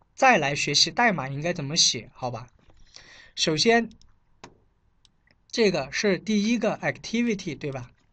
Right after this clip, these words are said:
Activity 一，两秒钟以后自动跳转到新页面。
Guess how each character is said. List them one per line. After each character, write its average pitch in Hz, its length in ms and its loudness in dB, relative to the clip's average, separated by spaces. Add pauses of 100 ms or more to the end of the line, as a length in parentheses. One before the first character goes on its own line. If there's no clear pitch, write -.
(400)
Activity 147 1500 -14
一， 185 280 -4 (1120)
两 151 380 -10
秒 180 600 -6 (400)
钟 180 440 -8 (520)
以 135 320 -10
后 170 360 -8 (260)
自 185 360 -8
动 185 240 -8 (340)
跳 180 560 -8
转 135 240 -12 (160)
到 151 220 -12 (100)
新 180 540 -4 (100)
页 185 240 -6 (200)
面。 156 200 -10